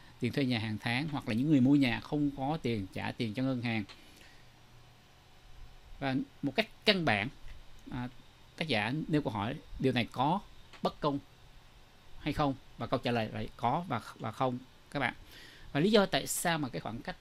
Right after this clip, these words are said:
đó, cái hố cách biệt giữa giàu và nghèo đó nó lại trở nên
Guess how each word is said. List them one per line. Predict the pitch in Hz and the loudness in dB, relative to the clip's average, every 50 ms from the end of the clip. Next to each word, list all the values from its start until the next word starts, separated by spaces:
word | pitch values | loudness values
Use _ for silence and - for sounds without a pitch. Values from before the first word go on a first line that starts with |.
| - | -10
đó, | - 135 135 143 156 165 - - - - | -8 -8 -6 -6 -8 -8 -10 -12 -12 -10
cái | - | -8
hố | 135 151 160 | -6 -6 -4
cách | 165 190 - | -4 -4 -2
biệt | 143 120 120 | -2 -2 0
giữa | 123 131 | 0 -2
giàu | 147 143 127 117 | 0 0 0 -2
và | 107 110 110 | -2 -4 -4
nghèo | 98 107 113 110 107 107 117 | -4 -4 -4 -4 -4 -4 -4
đó | 113 113 117 127 147 165 160 | -4 -4 -4 -4 -6 -6 -6
nó | 151 170 165 143 120 | -6 -6 -6 -6 -8
lại | 123 120 110 107 110 107 - - - - - - - - - - - - - - | -8 -8 -6 -4 -2 -2 -4 -4 -6 -16 -20 -20 -20 -20 -20 -20 -20 -20 -10 -6
trở | 104 104 | -6 -4
nên | 113 127 135 139 135 131 127 | -2 -2 -2 -2 -2 -2 -4